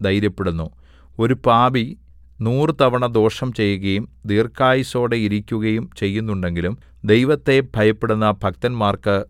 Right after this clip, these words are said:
നന്മ വരുമെന്ന് ഞാൻ നിശ്ചയമായി അറിയുന്നു. എന്നാൽ ദുഷ്ടന് നന്മ വരുകയില്ല. അവൻ ദൈവത്തെ ഭയപ്പെടായ്കയാൽ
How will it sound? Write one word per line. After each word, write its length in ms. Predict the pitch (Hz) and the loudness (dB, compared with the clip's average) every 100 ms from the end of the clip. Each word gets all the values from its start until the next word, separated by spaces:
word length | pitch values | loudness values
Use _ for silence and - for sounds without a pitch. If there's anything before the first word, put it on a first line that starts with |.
| 98 | -6
നന്മ 320 | 95 107 120 | -4 -2 0
വരുമെന്ന് 520 | 107 98 95 87 87 107 - - - - | 0 0 -2 -4 -4 -6 -10 -20 -18 -2
ഞാൻ 180 | 101 113 | 0 0
നിശ്ചയമായി 720 | 107 - 120 110 104 98 104 - | -2 -2 0 0 2 0 -2 -6
അറിയുന്നു. 440 | 90 87 80 78 - - | -4 -4 -4 -8 -10 -4
എന്നാൽ 420 | 117 110 101 117 - - - 110 | 0 2 2 0 -10 -20 -12 -4
ദുഷ്ടന് 720 | 110 - 170 151 143 - 120 | -4 0 -2 0 -4 -6 -4
നന്മ 260 | 113 127 | -2 0
വരുകയില്ല. 720 | 123 110 104 101 90 82 82 - - | 2 2 2 0 0 -2 -6 -8 -6
അവൻ 280 | 98 107 104 | -4 -2 0
ദൈവത്തെ 640 | 104 113 113 117 113 123 - - 117 | 0 0 0 2 2 0 -12 -4 2
ഭയപ്പെടായ്കയാൽ 920 | 127 131 131 127 117 101 95 92 | 2 2 4 4 4 2 2 2